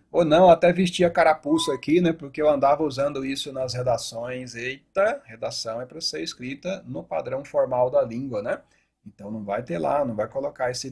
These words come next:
tem ou tinha com a ideia de existir. Maravilha, vamos lá, tem mais emoção. Aqui na tela comigo.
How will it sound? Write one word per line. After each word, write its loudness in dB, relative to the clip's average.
tem -2
ou -2
tinha -6
com -12
a -4
ideia 0
de -4
existir. -6
Maravilha, 12
vamos 12
lá, 12
tem 6
mais 10
emoção. 10
Aqui 2
na 8
tela 10
comigo. 8